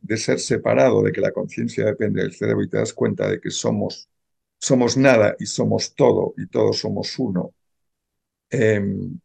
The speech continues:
la vida se vuelve mucho más ligera y esos hábitos pierden bastante energía porque ya no hay mucho, no tienen mucha razón de ser. Y en cualquier caso, no importa. Quiero decir, ¿qué pasa si le grito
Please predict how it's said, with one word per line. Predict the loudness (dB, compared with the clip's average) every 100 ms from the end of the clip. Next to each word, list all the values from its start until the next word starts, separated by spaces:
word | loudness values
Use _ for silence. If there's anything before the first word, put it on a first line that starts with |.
| _
la | 0 4
vida | 6 6 4
se | 4
vuelve | 4 4 2
mucho | -2 -4 0
más | 0 -2
ligera | -6 -4 0 2 2 -4 _ _ _
y | 2 2 0 _ _ _
esos | 0 4 4 6
hábitos | 8 8 6 4 2 2 -10 _ _ 0
pierden | 4 6 6 2 2
bastante | 0 0 0 0 0 0 0 -2
energía | -2 0 0 -2 -4 0 2 2 -4 _
porque | -2 -2 0 0 -2 -6
ya | 2 4
no | 4
hay | 2
mucho, | 2 0 0 -6 -6 -6
no | -4
tienen | 0 2
mucha | 4 2 2 0
razón | 0 -2 -2 0
de | 0
ser. | -2 -4 -8 -10 _ _ _ 0
Y | 2
en | 6
cualquier | 6 6 6
caso, | 0 -2 0
no | 2
importa. | 2 4 6 6 4 -2 -4 -6 _ _ _ _ 2
Quiero | 6
decir, | 8 6 0 -4 _ _ _ _ _ -6
¿qué | 0
pasa | 6 6 6
si | 4
le | 4 6
grito | 6 4 6 4 4